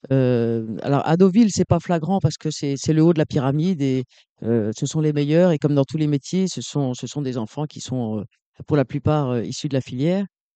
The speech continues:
Mais, heu, heu, toute l'année, on organise des courses de différents niveaux et beaucoup de réunions entières de courses de poneys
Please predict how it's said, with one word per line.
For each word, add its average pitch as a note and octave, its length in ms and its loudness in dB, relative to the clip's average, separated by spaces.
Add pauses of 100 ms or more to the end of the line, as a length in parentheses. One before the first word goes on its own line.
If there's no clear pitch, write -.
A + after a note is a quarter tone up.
Mais, E3+ 300 4
heu, C#3 420 4 (420)
heu, F#2 220 -6 (1600)
toute - 160 -12
l'année, F#3+ 420 4
on E3 200 2
organise E3 420 2
des D3+ 100 0
courses F3 260 0
de D#3 80 0
différents D#3+ 380 0
niveaux D#3+ 420 -2 (420)
et D3+ 100 -2
beaucoup F#3+ 260 0
de F#3 80 4
réunions G3+ 300 6
entières F#3 340 2
de D#3 80 0
courses E3+ 220 -2
de D#3+ 80 0
poneys E3 420 0